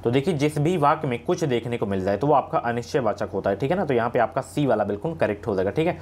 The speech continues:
कोई दिख जाए, कुछ दिख जाए, तो आपका अनिश्चयवाचक होता है। झगड़ा मेरे और उसके मध्य में था, में कौन सा कारक है? कारण कारक, कर्म कारक, संबंध कारक या अधिकरण कारक। देखिए, जितने भी कारक हैं,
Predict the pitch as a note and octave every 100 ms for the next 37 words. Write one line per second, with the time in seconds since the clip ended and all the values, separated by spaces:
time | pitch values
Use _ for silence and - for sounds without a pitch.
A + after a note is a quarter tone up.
0 | - - C3 C#3 B2+ B2 A#2 A#2+ C3+ C3
1 | A#2+ A2+ A2 D3 D#3+ - C#3+ A2 A2 -
2 | G2+ F2+ F2+ G2 F2+ E2+ E2+ - - -
3 | - G#2 A2+ C#3 E3 F#3 C#3+ C3+ D3+ E3+
4 | D3 D#3+ C3+ - A#2 A#2+ C3+ C3+ C3+ C#3
5 | D#3 A#2+ A2 C3+ C#3+ A#2 A#2 B2 F#2+ F#2+
6 | F#2 E2+ - - - - A#2+ B2 D3 D3
7 | C#3+ D3+ - B2 B2+ C#3 C3 C#3 - -
8 | A#2+ A#2 B2 C#3 C3+ C3+ B2+ C3 A2+ A2
9 | A2+ G#2 F#2 F2 E2 - - A#2 C3+ F3
10 | F#3 - - - G#2+ C3 D#3 D#3+ F3+ -
11 | C3 B2+ - A#2+ E2+